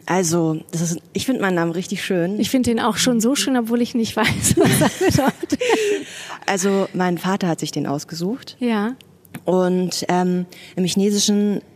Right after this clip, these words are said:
Speaker 1: gibt es so für jeden, also es gibt eine Anzahl an Strichen für jedes Schriftzeichen. Und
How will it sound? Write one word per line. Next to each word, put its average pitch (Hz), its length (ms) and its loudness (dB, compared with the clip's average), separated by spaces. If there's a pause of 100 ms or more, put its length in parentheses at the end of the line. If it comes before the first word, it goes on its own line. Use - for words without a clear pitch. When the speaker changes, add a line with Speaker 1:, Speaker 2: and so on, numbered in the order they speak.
(260)
Speaker 1:
gibt - 220 0
es 190 160 2
so 185 320 2 (1040)
für - 160 2
jeden, 202 460 2
also 180 140 2
es 180 100 0
gibt 190 120 -6
eine - 140 0
Anzahl 196 280 0
an 170 120 2
Strichen 156 720 -2
für - 120 -2
jedes 170 280 2
Schriftzeichen. 151 640 -2
Und 156 340 -2